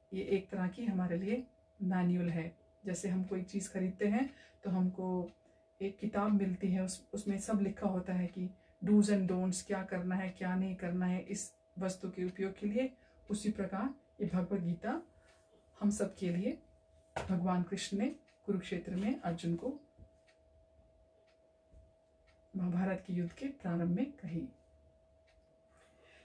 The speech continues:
वे अर्जुन से कहते हैं कि मैं तुम्हें यह परम रहस्य इसलिए प्रदान कर रहा हूँ क्योंकि तुम मेरे भक्त तथा मित्र हो। इसका तात्पर्य यह है कि भगवत गीता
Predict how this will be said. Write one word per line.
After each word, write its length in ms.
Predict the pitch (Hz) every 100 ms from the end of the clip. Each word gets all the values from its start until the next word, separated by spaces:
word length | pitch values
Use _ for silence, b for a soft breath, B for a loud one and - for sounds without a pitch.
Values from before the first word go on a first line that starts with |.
| -
वे 100 | 262
अर्जुन 380 | 214 214 277 320
से 140 | 294
कहते 300 | 277 269 302
हैं 160 | 294 320
कि 120 | 302
मैं 280 | 240 254 254
तुम्हें 280 | 254 269 233
यह 140 | 226
परम 340 | - 220 277
रहस्य 420 | 254 190 202 - 247
इसलिए 500 | - 175 - 208 277
प्रदान 400 | - 190 175 180
कर 180 | 180
रहा 160 | 175 160
हूँ 300 | 170 202 269
क्योंकि 420 | - 190 180 254
तुम 140 | 247 180
मेरे 280 | 175 175
भक्त 380 | 170 - 262 -
तथा 340 | 262 - - 196
मित्र 320 | 208 254 247
हो। 320 | 208 165 - - b b b
इसका 280 | 202 - 262
तात्पर्य 460 | 254 185 - 202 220
यह 320 | 185 175 220
है 120 | 262 262
कि 160 | -
भगवत 380 | 202 175 202 208
गीता 420 | 170 165 180 254